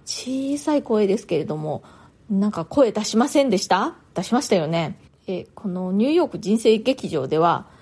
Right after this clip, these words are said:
私の飼ってる二匹の猫図の声が聞こえた時はラッキーということになっているんですね。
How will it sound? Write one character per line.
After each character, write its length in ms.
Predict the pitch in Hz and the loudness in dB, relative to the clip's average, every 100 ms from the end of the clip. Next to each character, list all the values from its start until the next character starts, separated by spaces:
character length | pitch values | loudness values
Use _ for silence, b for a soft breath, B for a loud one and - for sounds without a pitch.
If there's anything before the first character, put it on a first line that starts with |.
| b - | b -8
私 340 | 202 294 285 | -2 -2 0
の 220 | 269 254 | 2 2
飼 180 | - - | 0 -6
っ 20 | |
て 160 | - 208 | -2 0
る 240 | 135 - - | 0 -4 0
二 100 | 220 | 0
匹 200 | - 240 | 2 0
の 100 | 180 | 2
猫 300 | 180 233 233 | 2 4 2
図 120 | 165 | 2
の 120 | 151 | -4
声 240 | 123 254 233 | 2 4 4
が 100 | 170 | 2
聞 160 | - | -4
こ 160 | - 220 | 2 4
え 100 | 226 | 6
た 220 | 226 208 | 4 0
時 320 | 208 262 - | 0 -6 -4
は 180 | 160 - - | -4 -2 0
ラ 160 | 208 | 0
ッ 80 | - | 0
キ 140 | 254 | -4
ー 40 | 233 | 0
と 80 | 196 | 0
い 80 | |
う 60 | 180 | 0
こ 100 | 185 | -2
と 100 | 185 | -2
に 80 | 175 | 0
な 100 | 208 | 0
っ 20 | |
て 120 | 202 | 2
い 40 | 170 | 0
る 80 | |
ん 40 | 170 | -2
で 80 | 165 | -4
す 120 | 185 | -2
ね。 220 | 180 165 | -2 -2